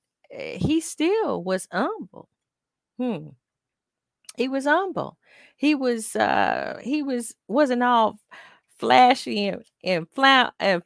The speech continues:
flouncing around, hmm, talking about he God. He didn't have to do all that. He just was just who he was. He says, "I am that I am." He was just God.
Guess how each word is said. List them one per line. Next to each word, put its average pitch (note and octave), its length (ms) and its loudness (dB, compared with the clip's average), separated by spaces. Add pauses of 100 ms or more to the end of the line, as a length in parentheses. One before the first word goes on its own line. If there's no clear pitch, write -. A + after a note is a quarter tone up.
(100)
flouncing C4+ 520 2
around, B3 760 2
hmm, C4+ 340 -4 (260)
talking B3 200 6
about A#3 180 8
he C4+ 180 0
God. B3+ 480 10
He D#4 80 0
didn't G#4+ 280 2
have F#4+ 120 -2
to D4+ 80 -10
do C#4+ 200 -6
all C4+ 260 2
that. F4+ 360 -2 (280)
He F#4 160 -8
just F4 280 -10 (160)
was F#3+ 240 -6
just A3 220 -8
who B3 120 -8
he F#3+ 180 -8
was. A3+ 340 -6
He A#3 100 -10
says, G#3 220 -4
"I A#3 200 4
am G#3 540 -2 (500)
that A3 160 -2
I G#3 180 2
am." D4 260 -4
He C#4+ 120 -6
was D#4+ 140 -8
just D#4 240 -10
God. F4 440 -2